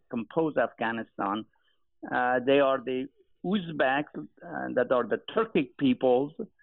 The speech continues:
uh, in the northern part, uh, of the country. And then in central Afghanistan, uh, uh, the last major group, uh, is the Hazaras, who are, uh,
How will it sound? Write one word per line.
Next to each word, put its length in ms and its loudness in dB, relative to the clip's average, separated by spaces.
uh, 360 0
in 120 6
the 100 6
northern 500 4
part, 320 0
uh, 380 0
of 180 2
the 100 0
country. 600 -4
And 200 4
then 240 6
in 280 6
central 260 2
Afghanistan, 880 -2
uh, 80 -6
uh, 640 0
the 80 2
last 500 0
major 540 2
group, 360 0
uh, 280 0
is 220 2
the 80 2
Hazaras, 800 0
who 260 -2
are, 500 4
uh, 260 2